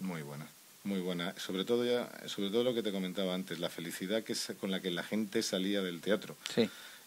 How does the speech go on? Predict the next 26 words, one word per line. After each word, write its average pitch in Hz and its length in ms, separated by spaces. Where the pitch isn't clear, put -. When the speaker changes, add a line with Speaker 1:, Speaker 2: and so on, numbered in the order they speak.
Speaker 1:
Eso 107 240
Speaker 2:
Sí, 110 80
Speaker 1:
fue 120 120
Speaker 2:
eso 120 60
lo 120 40
Speaker 1:
un 117 80
efec-, 113 60
Speaker 2:
percibimos. 92 580
Speaker 1:
sí, - 360
fue 131 160
un 135 80
efecto 135 420
que, 104 380
que 92 100
nadie 120 220
pensamos. 95 560
Honestamente, 107 500
nosotros 107 400
íbamos 139 380
a 95 100
recaudar 95 500
lo 95 80
máximo 87 400
posible. 87 400
Nuestro 95 260
objetivo 123 520